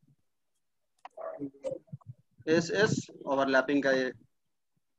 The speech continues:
डायग्राम हो गया, ठीक है। अब इसमें कौन बॉन्ड बनेगा अभी हम नहीं बोलेंगे, पहले तीनों करेंगे, फिर हम डिफरेंस ऑब्जर्व करेंगे और फिर वो सब लिखेंगे, एस एस ओवरलैपिंग। उसके बाद आ जाओ, इस पे आते हैं,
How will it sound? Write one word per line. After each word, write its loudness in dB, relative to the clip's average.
डायग्राम 6
हो 6
गया, 4
ठीक -4
है। 4
अब -6
इसमें 6
कौन 8
बॉन्ड 8
बनेगा 6
अभी 6
हम 6
नहीं 4
बोलेंगे, 6
पहले 2
तीनों 8
करेंगे, 8
फिर 6
हम 8
डिफरेंस 4
ऑब्जर्व 6
करेंगे 4
और -10
फिर 0
वो -6
सब -6
लिखेंगे, -8
एस 0
एस 8
ओवरलैपिंग। 4
उसके 4
बाद 10
आ 12
जाओ, 6
इस -6
पे 4
आते 6
हैं, 2